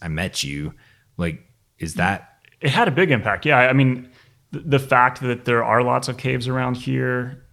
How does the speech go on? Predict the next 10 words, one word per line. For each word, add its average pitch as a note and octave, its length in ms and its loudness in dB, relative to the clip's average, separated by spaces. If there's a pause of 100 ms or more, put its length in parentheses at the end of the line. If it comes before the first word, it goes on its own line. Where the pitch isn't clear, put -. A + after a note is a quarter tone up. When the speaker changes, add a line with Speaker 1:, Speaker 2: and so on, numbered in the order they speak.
Speaker 2:
that A2 640 -2
most B2+ 400 0
of C3 100 -2
them B2 220 0
are A2+ 80 -2
relatively A2+ 640 -2
beginner A2 420 -6
friendly. B2 480 -4
So, A2 420 -6 (800)
um, E2+ 500 -12